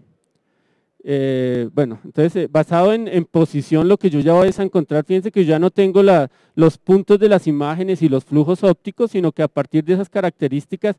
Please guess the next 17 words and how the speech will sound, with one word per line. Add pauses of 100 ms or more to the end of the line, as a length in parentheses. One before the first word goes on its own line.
(300)
tengo
que
encontrar
esa
transformación
que
me
lleve (200)
ese
punto
al
espacio.
Entonces, (480)
eh,
digamos,
vamos
a,